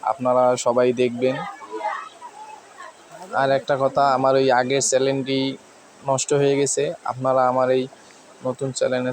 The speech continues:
সাবস্ক্রাইব করবেন। আমি একটু আমার ভিডিও করতেছি, আমার দেখা না গেলে হয়, আমি কাশফুলে আসছি,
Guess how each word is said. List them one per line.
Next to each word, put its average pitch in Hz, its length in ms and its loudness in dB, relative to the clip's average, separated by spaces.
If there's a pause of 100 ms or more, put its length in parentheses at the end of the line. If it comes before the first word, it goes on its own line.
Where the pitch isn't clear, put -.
সাবস্ক্রাইব 123 440 -2
করবেন। 127 260 0 (540)
আমি 131 140 -2 (120)
একটু - 140 -10 (120)
আমার 127 160 2 (100)
ভিডিও 127 320 0
করতেছি, 127 420 -4 (840)
আমার 123 160 0 (100)
দেখা 127 260 0
না 127 120 2
গেলে 127 220 2
হয়, 127 220 2
আমি 123 120 -4 (100)
কাশফুলে 127 420 0 (100)
আসছি, 127 260 0